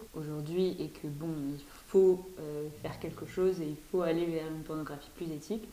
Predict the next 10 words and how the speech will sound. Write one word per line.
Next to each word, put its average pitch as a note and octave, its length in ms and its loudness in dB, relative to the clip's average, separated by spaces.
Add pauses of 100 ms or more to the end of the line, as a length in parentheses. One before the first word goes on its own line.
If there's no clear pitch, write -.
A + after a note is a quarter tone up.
(120)
ben, D#3 200 2
c'est F3 80 -2
quelque E3 220 -2
chose, G3+ 320 8
euh, E3 400 6
qui E3 160 -4
malgré E3 280 -2
tout F#3 180 0
reste E3 340 0 (180)
nécessaire E3 560 -4